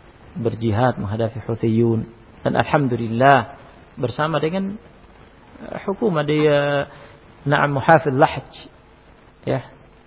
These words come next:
termasuk menyatakan, ya, siap. Ya, kan begitu, Ustaz, eh,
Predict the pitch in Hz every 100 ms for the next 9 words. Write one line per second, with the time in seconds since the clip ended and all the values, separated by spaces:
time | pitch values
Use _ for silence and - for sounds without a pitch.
0 | - 127 135 127 143 127 127 127 123 110
1 | 98 - - - - - - - - -
2 | 135 120 - - - - - 127 104 -
3 | - - - - - - - - - -
4 | 117 - - 175 156 156 131 - - -
5 | - - - - 135 - - - - -
6 | - - - - - - - - 131 123
7 | 120 120 123 127 -